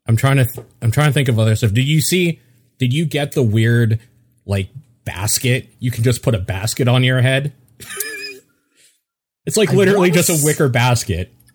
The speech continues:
Speaker 1: like a
Speaker 2: I
Speaker 1: garbage
Speaker 2: think
Speaker 1: can
Speaker 2: so.
Speaker 1: almost, that you
Speaker 2: I
Speaker 1: can
Speaker 2: think so.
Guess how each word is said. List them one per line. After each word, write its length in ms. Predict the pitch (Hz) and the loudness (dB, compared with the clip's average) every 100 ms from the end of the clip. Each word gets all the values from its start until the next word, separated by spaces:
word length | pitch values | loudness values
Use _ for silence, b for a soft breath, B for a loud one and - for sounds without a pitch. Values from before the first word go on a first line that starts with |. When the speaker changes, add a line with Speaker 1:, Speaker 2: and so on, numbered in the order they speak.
| - | -6
Speaker 1:
like 180 | 139 131 | -2 -2
a 40 | |
Speaker 2:
I 40 | |
Speaker 1:
garbage 440 | 113 120 120 117 - | 0 2 2 2 0
Speaker 2:
think 180 | - 113 | -2 0
Speaker 1:
can 60 | 95 95 | 0 0
Speaker 2:
so. 220 | 165 123 | 0 2
Speaker 1:
almost, 260 | 127 156 160 | 2 0 0
that 140 | 147 | -2
you 100 | 127 | -2
Speaker 2:
I 40 | 120 | -4
Speaker 1:
can 100 | - | -2
Speaker 2:
think 240 | 381 453 | -4 -2
so. 480 | - - 110 95 107 | -6 -4 -4 -4 -10